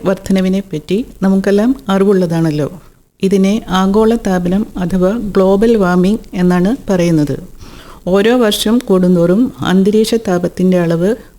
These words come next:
പൊതുവെ കൂടി വരുന്നതായാണ് കണക്കുകൾ കാണിക്കുന്നത്. വ്യാവസായിക വിപ്ലവം തുടങ്ങിയ കാലം മുതൽ മുൻകാലങ്ങളെ അപേക്ഷിച്ച്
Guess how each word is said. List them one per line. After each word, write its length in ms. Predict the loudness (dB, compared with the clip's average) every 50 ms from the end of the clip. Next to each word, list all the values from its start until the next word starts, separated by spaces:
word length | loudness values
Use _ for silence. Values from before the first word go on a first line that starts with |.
| _ 0
പൊതുവെ 340 | 0 2 4 4 4 2 2
കൂടി 320 | 0 -2 -2 0 2 2
വരുന്നതായാണ് 800 | 2 2 2 2 2 2 0 0 0 0 0 -2 -2 -2 -4 -6 -6 -6 -4
കണക്കുകൾ 380 | -4 -2 -2 -2 -2 -2 -2 -2
കാണിക്കുന്നത്. 640 | -2 -2 -2 -2 -2 -2 -2 -2 -2 0 0 -2 -4 -8 -12 -18 -20 -20 -20 -20 -20 -10 -4
വ്യാവസായിക 680 | 0 0 2 2 2 0 0 0 2 0 2 2 0 0
വിപ്ലവം 500 | 2 2 0 0 0 -2 0 0 0 0
തുടങ്ങിയ 460 | 0 0 0 2 2 2 2 0 -2 -2 -2
കാലം 280 | -2 0 0 2 2
മുതൽ 260 | 2 2 2 0 0 -2 -4 -6 -10 -18 -14 -6 -2
മുൻകാലങ്ങളെ 720 | 0 2 2 2 2 2 2 2 2 2 2 2 2 2 0
അപേക്ഷിച്ച് 560 | 0 0 -2 -2 -2 -4 -6 -6 -4 -4 -4